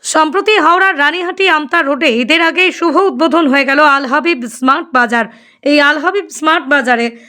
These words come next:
আপনারা একই ছাদের তলায় পেয়ে যাবেন পুরুষ, মহিলা, শিশুদের সব ধরনের পোশাক সামগ্রী। সেই আল হাবিব স্মার্ট বাজারে আপনারা তিনশো এক টাকা থেকে চারশো নিরানব্বই টাকা এমআরপি জামাকাপড় কেনাকাটার উপর দশ শতাংশ ডিসকাউন্ট পেয়ে যাবেন।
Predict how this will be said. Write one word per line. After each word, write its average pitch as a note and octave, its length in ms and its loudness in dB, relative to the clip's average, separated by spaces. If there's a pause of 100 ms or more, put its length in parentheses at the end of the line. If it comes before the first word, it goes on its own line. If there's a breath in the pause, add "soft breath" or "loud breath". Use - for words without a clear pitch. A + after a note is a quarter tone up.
(120)
আপনারা D4+ 440 0
একই D4+ 220 -4
ছাদের E4+ 400 -2
তলায় D4 340 2
পেয়ে C4+ 180 0
যাবেন C4+ 300 0
পুরুষ, D#4 360 -2 (120)
মহিলা, C#4 360 2 (360 loud breath)
শিশুদের F4+ 480 0
সব D#4 320 0
ধরনের E4+ 360 0
পোশাক D#4 440 -2
সামগ্রী। A#3 480 -4 (480 soft breath)
সেই D#4 280 0
আল D4+ 200 2
হাবিব F4+ 360 -4
স্মার্ট D#4 460 -2
বাজারে A#3+ 360 0 (340 loud breath)
আপনারা D#4 400 0
তিনশো F4+ 380 -2
এক D4+ 240 0
টাকা E4 180 -2
থেকে E4+ 280 -4
চারশো C#4+ 440 -4
নিরানব্বই D4 460 0
টাকা C#4 300 -4
এমআরপি B3+ 440 -2
জামাকাপড় C4 580 -2
কেনাকাটার C#4 500 -2
উপর D#4 200 -4
দশ C#4+ 260 0
শতাংশ E4 440 -4
ডিসকাউন্ট C4+ 580 -2
পেয়ে B3 160 2
যাবেন। A3 280 -2